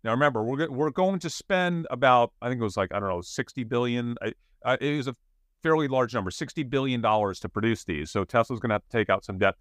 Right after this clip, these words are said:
produce these. I'm not concerned about that. I think that will be an easy, an easy get. Uh, with the upkeep, excuse me, my upkeep was eight thousand dollars a year. It was not ten thousand. Eight thousand dollars a year.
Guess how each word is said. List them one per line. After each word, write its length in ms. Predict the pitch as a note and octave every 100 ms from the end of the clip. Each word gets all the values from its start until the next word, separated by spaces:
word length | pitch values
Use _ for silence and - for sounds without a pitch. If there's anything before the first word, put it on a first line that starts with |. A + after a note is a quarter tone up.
| -
produce 240 | F#2 E2
these. 100 | -
I'm 120 | G#2
not 140 | A#2+ A#2
concerned 300 | G#2 - A2
about 200 | F#2+ -
that. 160 | D#2+ -
I 60 |
think 120 | F#2 F#2
that 80 |
will 100 | G2
be 140 | F#2 F2+
an 80 | F2
easy, 520 | F#2+ F#2+ F2+ F2 E2+ - - _ -
an 120 | G2 G#2+
easy 320 | G#2 G#2 G#2+
get. 400 | E2+ D2+ - - _ - _ - _ -
Uh, 500 | G#2 G2 G2 F#2+ F#2+ - _ -
with 240 | A2+ -
the 160 | A#2 - C3+
upkeep, 600 | D3 _ _ C#3 B2 - _ -
excuse 320 | B2 B3 A3
me, 100 | C3
my 180 | G#2 A#2+
upkeep 420 | E3+ - E3+ -
was 180 | B2+ A2
eight 180 | C3 C3
thousand 260 | A2+ G2+ G2
dollars 260 | F2 D2+
a 40 | F2
year. 80 | C2+
It 40 |
was 120 | C#2
not 160 | G#2+ -
ten 180 | G2 F2
thousand. 360 | D#2 - - -
Eight 180 | A#2 A#2+
thousand 280 | B2 B2 A#2
dollars 280 | A2 G#2+ G#2
a 40 |
year. 360 | F#2 E2+ E2